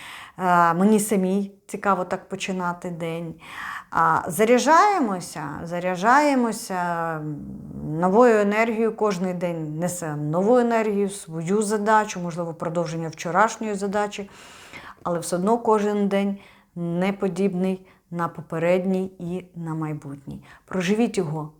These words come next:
максимально, м, свідомо, максимально плідно, навіть якщо ви на відпочинку.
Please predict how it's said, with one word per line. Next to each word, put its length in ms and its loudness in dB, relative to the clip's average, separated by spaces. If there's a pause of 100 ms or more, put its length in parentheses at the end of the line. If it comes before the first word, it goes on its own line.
(520)
максимально, 1700 2 (920)
м, 360 -2
свідомо, 800 2 (180)
максимально 880 -2 (160)
плідно, 600 -8 (160)
навіть 320 0
якщо 260 -4
ви 100 -6
на 100 -6
відпочинку. 680 -10